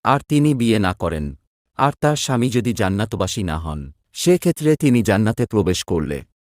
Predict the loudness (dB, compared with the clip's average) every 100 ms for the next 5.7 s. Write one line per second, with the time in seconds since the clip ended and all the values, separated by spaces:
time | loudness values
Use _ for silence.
0 | _ -2 0 2 -2 0 0 2 0 0
1 | -2 -2 -2 -2 -2 -4 -2 -4 -4 -4
2 | -6 -10 _ -6 0 2 2 2 2 2
3 | 0 0 -2 -2 -6 _ _ _ 2 2
4 | 2 -2 -2 0 0 -2 0 0 0 -2
5 | -2 -2 -2 -2 -4 -6